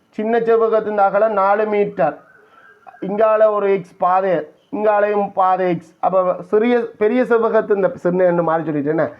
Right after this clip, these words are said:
பெரிய செவ்வகத்தின் அகலம் எவ்வளவு? நாலு சக ரெண்டு எக்ஸ் மீட்டர். அலகு வந்து போட்டா மீட்டர்.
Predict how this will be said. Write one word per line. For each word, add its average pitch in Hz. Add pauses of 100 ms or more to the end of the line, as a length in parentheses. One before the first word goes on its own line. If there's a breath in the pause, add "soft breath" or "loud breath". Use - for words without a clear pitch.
(160 loud breath)
பெரிய 240
செவ்வகத்தின் 226
அகலம் 208
எவ்வளவு? 143 (2000)
நாலு 180
சக 165 (480)
ரெண்டு 160
எக்ஸ் - (160)
மீட்டர். 143
அலகு 139
வந்து 151
போட்டா 156
மீட்டர். 208